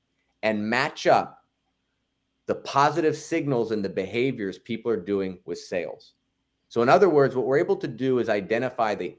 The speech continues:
actions and patterns of actions people regularly do when they're looking at your inventory online and match 'em up with when a car's coming up to selling, because people will see the car first,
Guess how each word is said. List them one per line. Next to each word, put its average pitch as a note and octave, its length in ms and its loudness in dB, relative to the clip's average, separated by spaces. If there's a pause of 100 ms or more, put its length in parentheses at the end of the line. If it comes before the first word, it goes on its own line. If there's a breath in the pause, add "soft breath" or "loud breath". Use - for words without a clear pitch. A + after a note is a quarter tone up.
actions C3+ 520 -4
and G#2 140 -8
patterns B2+ 380 -4
of A2 100 -6
actions G2+ 460 -6
people G#2+ 540 -2
regularly C#3+ 680 0
do C3+ 400 -2 (560)
when G#2 140 -4
they're G2 120 0
looking A#2 340 -2
at C#3 140 -2
your C#3 100 2
inventory C#3+ 480 0
online A2 720 -2 (440)
and G2 160 -4
match A#2+ 300 0
'em B2 80 -2
up A2 180 0
with G2+ 140 -2
when G2+ 140 -2
a G2 60 -6
car's G2+ 500 -2 (580)
coming A2 280 0
up G2+ 160 -4
to F#2+ 80 -6
selling, F2+ 340 -2
because G2 460 -4 (1120)
people E3+ 340 4
will C3 100 4
see - 260 -2
the F#3+ 100 8
car F#3 260 4
first, C#3 500 0